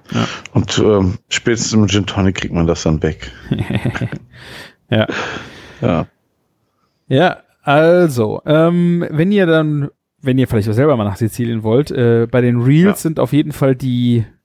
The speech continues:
Speaker 1: äh, ich hab dann immer versucht, auch die Läden auf Instagram zu finden und zu verlinken, o-, oder auch die Orte mit dran zu packen. Ich werd's in die Shownotes packen. Wenn ihr noch Fragen habt zur Sizilienreise oder sowas, ich, äh, beantworte euch gerne, äh, noch Fragen. Wir waren,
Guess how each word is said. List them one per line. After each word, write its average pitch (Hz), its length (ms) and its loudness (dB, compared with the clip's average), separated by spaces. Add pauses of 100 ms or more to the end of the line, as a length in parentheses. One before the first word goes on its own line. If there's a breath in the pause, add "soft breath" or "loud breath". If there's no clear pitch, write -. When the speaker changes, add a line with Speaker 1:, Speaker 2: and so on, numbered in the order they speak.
(100)
Speaker 1:
äh, 117 320 0
ich 113 140 -6
hab 143 100 -6
dann 120 140 0
immer 135 140 0
versucht, 123 440 -4
auch 117 160 -4
die 120 120 -4
Läden 123 440 2
auf 107 120 -2
Instagram 147 420 0
zu - 100 -8
finden 143 280 -2
und 131 100 -6
zu - 100 -10
verlinken, 135 720 0
o-, 117 200 2
oder 110 220 2
auch 107 120 0
die 110 380 -6
Orte 147 560 0
mit 143 220 -4
dran 135 160 0
zu 147 120 -4
packen. 123 340 -4
Ich 123 100 -2
werd's 175 180 0
in 175 60 2
die 131 80 0
Shownotes 202 400 0
packen. 165 360 -2 (800 loud breath)
Wenn 160 240 2
ihr 202 180 2
noch 170 160 2
Fragen 160 420 0
habt 151 160 -2
zur 147 140 2
Sizilienreise 143 1000 0
oder 139 160 2
sowas, 135 300 0
ich, 123 320 -6
äh, 117 280 0
beantworte 131 640 -2
euch 117 260 -4
gerne, 131 720 2
äh, - 20 -10
noch 123 140 -4
Fragen. 139 560 -2
Wir 139 160 4
waren, 151 440 0